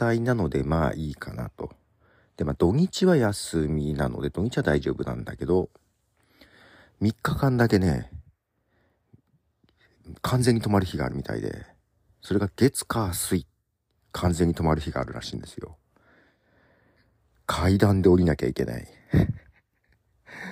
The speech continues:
むっちゃ大変じゃないですか。朝とか、だから早めに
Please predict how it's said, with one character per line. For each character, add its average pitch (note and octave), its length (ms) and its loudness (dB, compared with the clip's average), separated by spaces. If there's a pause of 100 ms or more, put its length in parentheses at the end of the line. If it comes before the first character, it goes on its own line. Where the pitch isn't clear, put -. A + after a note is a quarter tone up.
(760)
む F2+ 160 0
っ - 40 -6 (520)
ち - 120 -2
ゃ A#2+ 80 2
大 A2 320 6
変 G#2 240 4
じ G2 80 4
ゃ F#2+ 60 6
な C2+ 120 0
い - 40 -8
で - 60 -12
す - 100 -12
か。 - 260 -4 (880)
朝 A2+ 300 0
と E2 160 -4
か、 A1+ 360 -2
だ D#2+ 100 -2
か D2 140 -6
ら B1+ 120 0
早 F#2+ 340 2
め G#2+ 160 4
に F#2 280 2